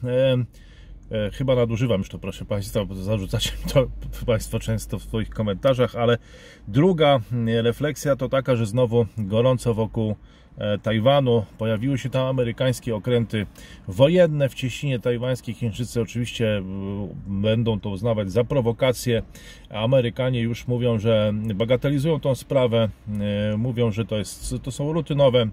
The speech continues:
ćwiczenia. Tam się pojawiły chyba, zdaje się, dwa te okręty, do tego jeszcze okręty,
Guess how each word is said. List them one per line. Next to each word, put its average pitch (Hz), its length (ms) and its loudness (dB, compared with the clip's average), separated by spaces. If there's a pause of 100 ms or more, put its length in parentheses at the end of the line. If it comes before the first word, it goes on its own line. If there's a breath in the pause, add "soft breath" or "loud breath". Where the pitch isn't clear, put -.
(1120 loud breath)
ćwiczenia. 123 440 2
Tam 110 140 -2
się 113 120 -6
pojawiły 107 420 -2
chyba, 101 200 -4
zdaje 98 160 -4
się, 120 140 -4
dwa 135 260 0
te 135 140 -2
okręty, 123 560 0
do 98 120 -6
tego 101 260 -6
jeszcze 101 360 -4
okręty, 98 440 -4